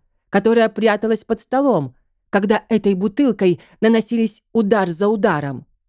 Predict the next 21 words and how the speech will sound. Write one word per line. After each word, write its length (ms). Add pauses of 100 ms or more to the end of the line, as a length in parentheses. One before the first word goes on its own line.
(260)
Я 160
Сангила, 720 (480)
домина 680
этой 300
коллегии, 800 (340)
а 140
ты — 500 (520)
мой 540
экзекутор. 880 (920)
И 100
дешевая 640
выходка 500
моего 320
отца 640 (360)
лишь 380
укрепила 720
мою 280
решимость 720 (260)
победить 800 (120)
в 120
Готсгрейве». 920